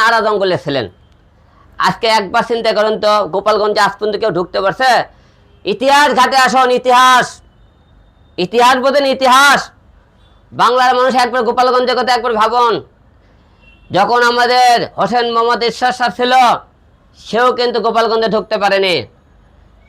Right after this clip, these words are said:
শহীদ জিয়াউর রহমান, সেও কিন্তু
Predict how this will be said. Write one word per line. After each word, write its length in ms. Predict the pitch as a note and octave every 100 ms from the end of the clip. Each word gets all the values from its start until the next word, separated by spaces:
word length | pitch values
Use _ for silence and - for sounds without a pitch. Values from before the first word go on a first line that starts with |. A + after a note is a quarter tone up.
| _
শহীদ 400 | - F#3+ B3 B3+ F#3+
জিয়াউর 300 | B3 B3 B3+
রহমান, 440 | B3+ C4 C4 C4 A3 - _ _ _ _ _ _ _
সেও 300 | - G3+ A#3+ B3
কিন্তু 160 | B3